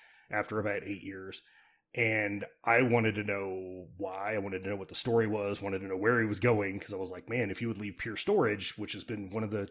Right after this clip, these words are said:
one of the vendors that I thought I would leave Veeam for if the opportunity came up, what, what else is out there? What am I, what am I not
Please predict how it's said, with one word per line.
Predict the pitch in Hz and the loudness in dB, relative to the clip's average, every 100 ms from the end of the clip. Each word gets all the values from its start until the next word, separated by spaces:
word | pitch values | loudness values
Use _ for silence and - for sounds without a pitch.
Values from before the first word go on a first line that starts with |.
| - | -8
one | 107 113 | -6 -4
of | |
the | 98 | 0
vendors | 95 113 107 104 | 2 2 0 -2
that | 104 98 | -4 -6
I | 98 | -6
thought | - 104 90 107 | -2 -2 -2 -2
I | |
would | 98 98 | -4 -4
leave | 95 107 98 | -6 -6 -6
Veeam | 107 92 107 107 101 | -8 -6 -4 -4 -6
for | - 156 131 104 | -2 2 2 0
if | - | -4
the | 101 | -8
opportunity | 95 95 101 95 | -8 -12 -12 -12
came | - 104 98 | -14 -8 -2
up, | 143 104 - - - 87 | -2 -2 -12 -20 -20 -8
what, | 95 113 117 - _ | 2 4 4 0 _
what | 113 117 | -2 2
else | 120 151 117 | 4 2 0
is | 101 | -2
out | 95 | -4
there? | 92 92 | -6 -6
What | 101 | -2
am | 110 | 0
I, | 107 104 104 | 0 -2 -2
what | 107 | -2
am | 104 | 0
I | 101 | -2
not | 104 107 | -2 -4